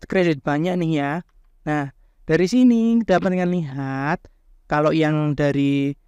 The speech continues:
Daily itu dua gambar, lalu yang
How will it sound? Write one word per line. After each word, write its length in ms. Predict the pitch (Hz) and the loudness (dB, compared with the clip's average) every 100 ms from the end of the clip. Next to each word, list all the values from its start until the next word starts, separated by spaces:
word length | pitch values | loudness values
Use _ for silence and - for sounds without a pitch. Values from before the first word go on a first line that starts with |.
| _ _ _ _ _ _ _ _ | _ _ _ _ _ _ _ _
Daily 800 | - 147 143 151 160 147 160 151 | 0 0 0 -2 0 2 2 0
itu 320 | 147 - 156 | -2 0 0
dua 320 | 139 143 143 135 | 0 0 2 2
gambar, 880 | 139 139 147 151 175 196 214 240 | -2 0 0 -2 0 0 0 0
lalu 640 | 220 151 147 143 143 143 147 | 0 0 0 -2 -2 -2 0
yang 400 | 147 147 147 | -2 -2 -6